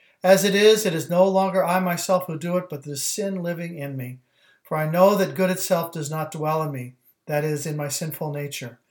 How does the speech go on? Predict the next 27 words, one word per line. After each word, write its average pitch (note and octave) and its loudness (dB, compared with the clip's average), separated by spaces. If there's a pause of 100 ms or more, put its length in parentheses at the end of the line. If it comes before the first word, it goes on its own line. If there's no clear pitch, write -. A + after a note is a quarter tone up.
(260)
For D#3+ 0
I E3+ 2
have G3 2
the G#3 0
desire G3 6
to F#3 -6
do E3 -4
what D#3 -4
is C3+ -8
good, D3 -4
but D3 -4
I C#3+ -6
cannot G3 -10
carry D#3 -8
it C#3+ -6
out. C3 -8 (440)
For D#3+ -4
I D#3+ 2
do G#3 -2
not A3 0
do F#3+ 2
the D#3+ -4
good E3 -2
I D3 -2
want E3+ -2
to D3+ -6
do, A2+ -12